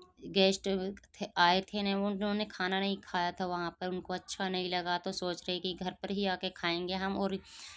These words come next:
यहाँ मैं रात को रोटी बना रही हूँ, नौ बज रहे हैं और खुद अब मैं दोबारा रोटी बना रही हूँ। फैमिली के लिए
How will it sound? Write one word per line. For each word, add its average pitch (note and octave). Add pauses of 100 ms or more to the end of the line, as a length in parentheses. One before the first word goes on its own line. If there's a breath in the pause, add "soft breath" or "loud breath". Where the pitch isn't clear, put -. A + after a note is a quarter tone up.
(180 loud breath)
यहाँ F#3
मैं F#3+
रात F3+
को -
रोटी E3+
बना E3+
रही F3
हूँ, A#3+ (360 loud breath)
नौ F#3+
बज F#3+
रहे G#3+
हैं A#3
और F3+ (220)
खुद G3
अब F#3
मैं F#3+
दोबारा E3+
रोटी G#3
बना G3
रही G3
हूँ। G3+
फैमिली G3
के B3
लिए A#3